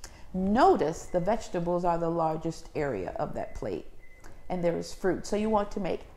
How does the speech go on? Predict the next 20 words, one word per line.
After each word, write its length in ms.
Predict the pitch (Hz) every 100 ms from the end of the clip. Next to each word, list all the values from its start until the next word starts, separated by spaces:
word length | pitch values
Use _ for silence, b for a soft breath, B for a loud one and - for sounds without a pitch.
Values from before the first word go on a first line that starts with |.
| -
half 320 | 233 269 -
your 100 | 269
plate 400 | 269 196 175 - - -
fruits 300 | 180 - -
and 100 | -
vegetables. 680 | - - - 208 - - - - - B B B B
And 100 | 190
the 120 | 196
other 200 | 254 440
half, 460 | 285 185 - 190 - -
you 160 | 202
want 300 | 190 175 -
to 80 | -
have 260 | 180 175 175
your 120 | 175
whole 340 | - 202 226
grains 560 | 214 202 190 190 185 - B B B
and 300 | 196 185 175
your 320 | 165 156 156 - -
healthy 400 | - 180 175 170